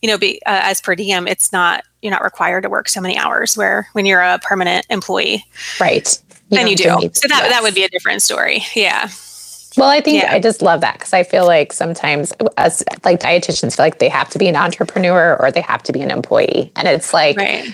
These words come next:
Speaker 2: sometimes you can dabble in both and, you know, find that balance, whatever works for you. And then you just kinda see where your entrepreneurship goes. And then maybe you have to make some tough decisions in the future.
Speaker 1: Yeah, true. Yeah. That might be
Speaker 2: Well, I
Speaker 1: coming,
Speaker 2: think
Speaker 1: but
Speaker 2: it
Speaker 1: not
Speaker 2: sounds
Speaker 1: now.
Speaker 2: ex-,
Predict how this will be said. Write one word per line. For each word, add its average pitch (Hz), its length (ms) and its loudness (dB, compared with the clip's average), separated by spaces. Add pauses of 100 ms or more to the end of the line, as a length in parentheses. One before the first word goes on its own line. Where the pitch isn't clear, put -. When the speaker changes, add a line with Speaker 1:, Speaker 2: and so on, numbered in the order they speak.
Speaker 2:
sometimes 349 460 2
you 302 100 6
can 294 240 4
dabble 240 340 4
in 262 140 4
both 220 420 4
and, 170 420 0
you 196 80 4
know, 170 140 2
find 170 320 0
that 165 160 2
balance, 170 480 0
whatever 156 280 2
works 180 280 0
for - 120 -2
you. - 200 0
And 180 220 4
then 226 120 4
you 269 80 6
just 262 180 2
kinda 208 180 2
see 202 300 2
where 180 220 6
your 165 180 6
entrepreneurship 160 880 0
goes. 185 420 4
And 185 80 0
then 190 260 -2 (260)
maybe 196 300 2
you 233 100 4
have 285 140 2
to - 80 0
make 143 140 0
some - 160 -6
tough - 180 -6
decisions - 500 -2
in - 60 0
the - 80 0
future. 226 220 0
Speaker 1:
Yeah, 175 320 0 (460)
true. 196 300 -2 (340)
Yeah. 202 420 -2 (440)
That 254 140 -2
might 240 140 0
be 190 160 -2
Speaker 2:
Well, 220 100 4
I 220 120 4
Speaker 1:
coming, 302 60 -4
Speaker 2:
think 392 120 4
Speaker 1:
but 392 60 6
Speaker 2:
it - 40 6
Speaker 1:
not 302 80 0
Speaker 2:
sounds 269 240 2
Speaker 1:
now. 233 60 4
Speaker 2:
ex-, - 220 -4